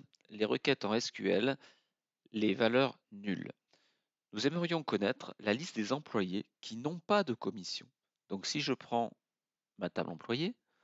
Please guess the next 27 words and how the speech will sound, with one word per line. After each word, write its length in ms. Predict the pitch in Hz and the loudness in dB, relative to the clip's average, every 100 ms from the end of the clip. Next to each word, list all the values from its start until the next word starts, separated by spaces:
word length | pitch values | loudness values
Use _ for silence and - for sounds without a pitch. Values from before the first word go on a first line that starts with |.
| _ _ _ | _ _ _
on 140 | 98 | -8
voit 260 | 104 123 120 | -2 2 2
qu'il 400 | - 104 104 90 _ _ _ _ - | 2 0 0 -2 _ _ _ _ -4
y 120 | 95 | -2
a 20 | |
une 100 | 92 | -2
colonne 380 | - 87 87 90 | -2 -4 -4 -6
commission 600 | - 113 - - 208 240 | -8 -6 -4 -4 -4 -6
avec 380 | - 104 117 139 | -6 0 2 2
un 80 | 110 | -2
certain 320 | - 110 - | -4 -8 -8
nombre 100 | 135 | -6
de 60 | 117 | -6
personnes 640 | - 120 - - 147 147 - | -4 -6 -4 -8 -8 -12 -16
qui 120 | - | -14
ont 80 | 107 | -12
des 140 | 104 | -12
commissions, 640 | - 95 95 - - 120 175 - _ | -10 -10 -10 -8 -8 -8 -10 -20 _
d'autres 400 | 135 135 - 90 | 4 4 0 -10
n'en 140 | 98 90 | -8 -8
ont 140 | 85 | -12
pas. 280 | - 98 - | -4 -4 -4
C'est 240 | - - | -12 -14
le 80 | 87 | -14
cas 160 | - 98 | -10 -10
de 100 | 92 | -8
Solal, 560 | - 113 98 98 120 | -8 -6 -2 -2 -4